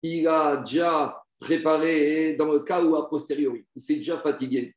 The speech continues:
et il a déjà préparé la Séouda avant Shabbat. Et donc,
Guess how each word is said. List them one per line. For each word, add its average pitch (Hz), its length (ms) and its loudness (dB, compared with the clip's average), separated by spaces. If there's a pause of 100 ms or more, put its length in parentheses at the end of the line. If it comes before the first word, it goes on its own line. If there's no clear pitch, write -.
(100)
et 147 140 4
il 147 100 4
a 151 80 4
déjà 151 180 0
préparé 151 360 0
la 139 100 0
Séouda 143 640 0 (120)
avant 143 280 0
Shabbat. 117 340 -6 (580)
Et 147 160 4
donc, 175 480 0